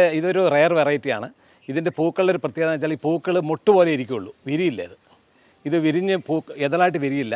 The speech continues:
ഇങ്ങനെ നിൽക്കും. അതുകൊണ്ടാണ് ടാങ്ക്ലോൺ ട്വിസ്റ്റ്. ഇതിൻ്റെ മൂന്ന് നാല് ടൈപ്പ് ഉണ്ട്. ടാങ്ക്ലോൺ, ഏഹ്, പിങ്ക് ഉണ്ട്, പർപ്പിൾ ഉണ്ട്, ഇപ്പോൾ ഇത് ഈ കളറുണ്ട്. ഇത് ഡീപ്പ്, ഏഹ്, റെഡാണിത്. നല്ലൊരു വെറൈറ്റിയാണ് ഇപ്പോഴത്തെ ഏറ്റവും, ഏഹ്, ദൂരെ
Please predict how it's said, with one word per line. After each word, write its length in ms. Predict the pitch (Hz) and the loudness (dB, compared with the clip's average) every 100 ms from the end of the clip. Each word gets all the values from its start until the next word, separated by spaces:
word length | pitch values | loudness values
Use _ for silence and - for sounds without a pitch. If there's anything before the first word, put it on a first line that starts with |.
| - | -6
ഇങ്ങനെ 180 | 135 151 | -4 -4
നിൽക്കും. 160 | 135 120 | -4 -6
അതുകൊണ്ടാണ് 360 | 120 151 156 160 - | -4 -2 -2 -2 -2
ടാങ്ക്ലോൺ 340 | 135 147 156 156 | -4 -2 -4 -4
ട്വിസ്റ്റ്. 200 | 127 - 139 | -8 -10 -6
ഇതിൻ്റെ 240 | 170 190 170 156 | 0 2 2 0
മൂന്ന് 240 | 151 180 202 151 | -4 -4 -4 -2
നാല് 220 | 147 196 175 | 0 0 0
ടൈപ്പ് 180 | 151 127 | -2 -4
ഉണ്ട്. 120 | 104 - - - _ - | -8 -12 -16 -20 _ 0
ടാങ്ക്ലോൺ, 400 | 139 156 180 185 165 - 143 | 0 2 2 0 -4 -6 -2
ഏഹ്, 640 | 139 139 139 135 127 127 117 | 0 0 0 -2 -2 -4 -4
പിങ്ക് 240 | 143 160 175 | -4 -2 -2
ഉണ്ട്, 120 | 165 165 - | -2 -2 -2
പർപ്പിൾ 260 | 135 - 165 | -2 0 -2
ഉണ്ട്, 140 | 147 160 277 - _ - - | 0 -4 -8 -18 _ -12 -2
ഇപ്പോൾ 120 | 170 | 0
ഇത് 80 | 156 165 | 2 2
ഈ 40 | 170 156 | 2 0
കളറുണ്ട്. 300 | 135 110 - _ - 170 139 | 0 -4 -12 _ -20 -14 -8
ഇത് 100 | 139 170 135 | -4 -2 -2
ഡീപ്പ്, 240 | 185 - - - 135 | -2 -4 -12 -4 -2
ഏഹ്, 180 | 135 127 127 | 0 -2 -4
റെഡാണിത്. 420 | 131 123 98 92 _ - - _ _ 135 | -4 -4 -6 -12 _ -20 -20 _ _ 0
നല്ലൊരു 300 | 151 190 180 | 2 2 2
വെറൈറ്റിയാണ് 420 | 151 139 135 117 104 | 2 0 -4 -6 -8
ഇപ്പോഴത്തെ 280 | 127 127 120 - 131 | -6 -6 -6 -6 -6
ഏറ്റവും, 280 | 123 175 170 - - 143 | -2 -4 -4 -12 -16 -8
ഏഹ്, 100 | 139 | -6
ദൂരെ 240 | 135 160 | -4 -2